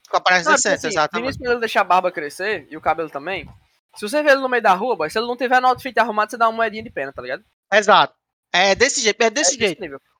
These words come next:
Speaker 2: É ne-, eu
Speaker 1: É
Speaker 2: não tô
Speaker 1: massa.
Speaker 2: nem exagerando. Eu gosto de exagerar, mas dessa vez eu tô sendo realista.
Speaker 1: É massa, é massa, isso é massa.
Speaker 2: Aí quando ele corta, ele fica muito, muito garboso, tá ligado?
Speaker 1: Exato.
Speaker 2: É
Speaker 1: Muda até,
Speaker 2: interessante.
Speaker 1: muda até o jeito de agir, mano.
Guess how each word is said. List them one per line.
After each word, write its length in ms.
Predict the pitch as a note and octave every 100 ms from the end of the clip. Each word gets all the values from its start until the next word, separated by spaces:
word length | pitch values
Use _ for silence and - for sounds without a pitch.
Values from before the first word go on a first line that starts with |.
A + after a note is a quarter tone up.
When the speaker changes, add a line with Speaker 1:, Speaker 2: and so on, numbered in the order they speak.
| -
Speaker 2:
É 120 | F3+
ne-, 140 | G3+ G#3+
eu 100 | B3
Speaker 1:
É 40 |
Speaker 2:
não 60 | C#4+
tô 60 |
Speaker 1:
massa. 140 | A3 E3
Speaker 2:
nem 140 | E4+
exagerando. 540 | F#4+ F#4+ - A#3 G3+ F3
Eu 140 | A#3
gosto 260 | A#3+ A3 D4+
de 60 | E4
exagerar, 340 | D4+ D#4 F#3
mas 120 | D#3
dessa 220 | G#3+ C#4
vez 100 | A3+ B3+
eu 40 |
tô 80 | C4
sendo 160 | C4+
realista. 380 | B3+ C#4 F#3 -
Speaker 1:
É 60 | G#3+
massa, 360 | A3 E3 -
é 20 | F3
massa, 280 | F3+ D#3
isso 100 | -
é 40 | G3+
massa. 340 | G3 C3+ - _ _ _ _ _ _ _ _ - _ -
Speaker 2:
Aí 120 | G3
quando 160 | B3+
ele 120 | D4+ B3
corta, 420 | A3 B3+ A#3 - _ _ _ _ -
ele 160 | A3 B3+
fica 240 | D4 C4+
muito, 580 | A#3 D#4+ F4 D4+ G#3+ F3+
muito 220 | G3 D4+
garboso, 480 | C4 - F3 F#3 F3+
tá 60 |
ligado? 240 | C#3+ C#3+ C#4 - - _ _ _ _ _
Speaker 1:
Exato. 380 | D#3 D3+ D3+ C3 _ _ _ -
Speaker 2:
É 80 | D#3+
Speaker 1:
Muda 120 | G3
até, 80 | G#3
Speaker 2:
interessante. 260 | A3 G#3+
Speaker 1:
muda 160 | G#3+ G#3+
até 180 | G#3 A3
o 220 | C4 B3+
jeito 220 | A3+ A#3+
de 100 | A3+
agir, 380 | B3+ A#3 - B3
mano. 200 | D3 C3+